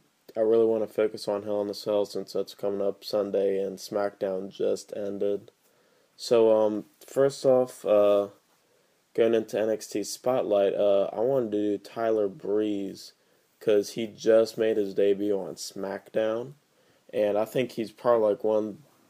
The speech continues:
he's ve-, he's a very talented wrestler. I love his charisma. He reminds me of Dolph Ziggler when Dolph Ziggler was just, like, you know, starting, like, in his singles push.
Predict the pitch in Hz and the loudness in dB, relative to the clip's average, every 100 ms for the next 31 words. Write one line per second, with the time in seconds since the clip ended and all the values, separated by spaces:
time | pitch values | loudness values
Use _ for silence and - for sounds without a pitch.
0 | - - 135 110 95 98 110 - 117 113 | -20 -4 -4 -4 -8 -2 0 0 -2 -4
1 | 104 98 208 107 101 - 104 101 - - | -4 -6 -4 0 0 -2 -6 -6 -8 -6
2 | 101 101 - 98 98 92 104 104 101 - | -2 -2 -4 -4 -4 -2 0 -2 -6 -12
3 | - 107 101 98 104 101 101 _ _ _ | -4 -2 0 -2 -4 -4 -8 _ _ _
4 | _ _ - 117 123 139 135 127 101 92 | _ _ -2 0 0 0 0 2 2 0
5 | 101 104 104 - 104 101 107 104 95 92 | 2 2 2 0 0 2 2 0 -2 -2
6 | 92 95 92 98 101 101 101 104 101 - | -2 -2 -2 -4 -2 -4 -6 -6 -8 -6
7 | 101 95 _ - 101 95 - - 98 98 | -6 -6 _ -8 -4 -4 -6 -4 -2 -2
8 | 98 92 92 - 92 104 98 - 104 104 | -2 -6 -6 -8 -8 -6 -6 -6 -8 -8
9 | 104 - - 110 104 - | -10 -8 0 2 0 -8